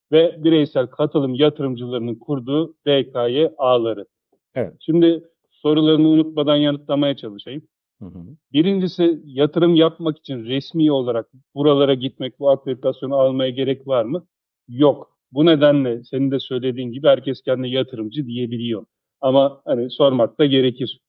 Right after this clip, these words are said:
Speaker 1: Kimlere
Speaker 2: Hı.
Speaker 1: yatırım yaptın, ne sonuç aldın, ne gibi katkıların oldu diye. Ama biz
Speaker 2: Onu,
Speaker 1: işin mevzuat
Speaker 2: onu yapsa
Speaker 1: tarafına
Speaker 2: bile,
Speaker 1: dönelim.
Speaker 2: e, onu yapsa bile, birden fazla farklı yatırımı olsa bile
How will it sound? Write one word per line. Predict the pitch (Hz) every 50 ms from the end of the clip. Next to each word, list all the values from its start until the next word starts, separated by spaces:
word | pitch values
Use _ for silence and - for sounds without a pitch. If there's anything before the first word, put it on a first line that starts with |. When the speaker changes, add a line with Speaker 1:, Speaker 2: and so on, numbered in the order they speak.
| _
Speaker 1:
Kimlere | - 127 127 117 127 120 120
Speaker 2:
Hı. |
Speaker 1:
yatırım | 117 117 113 - 110 113 110 110
yaptın, | 110 107 107 _ - 127 123 123
ne | 123 120
sonuç | - - 110 107 98 - -
aldın, | 113 107 107 104 110 127 135 127
ne | 120 117
gibi | 113 113 107 -
katkıların | - 113 - _ _ 110 107 104 107 104
oldu | 107 107 107 160 165 131
diye. | 127 110 98 _ _ _ _ _ _ _ _ _ _ _
Ama | 208 170 160 170
biz | 170 160
Speaker 2:
Onu, | 160 180
Speaker 1:
işin | 214 180 165
mevzuat | 165 160 156 165 175
Speaker 2:
onu | 196 202
yapsa | 196 190 180 123 - - 254
Speaker 1:
tarafına | 240 214
Speaker 2:
bile, | 226 196 170 165 175 226 262 - -
Speaker 1:
dönelim. | - 214 - 113
Speaker 2:
e, | 117 113 113 110
onu | - 135 151 160 170
yapsa | 170 165 165 - - 190 180 127
bile, | 113 104 113 151 220 170
birden | 135 117 117 127 131 139
fazla | - 123 120 117 113 117 117 117 117 117
farklı | - - - - - _ 127 127 127 123 117
yatırımı | 104 107 110 - - 120 120 120 120 117
olsa | 117 120 120 - - 131 95
bile | - 82 120 170 254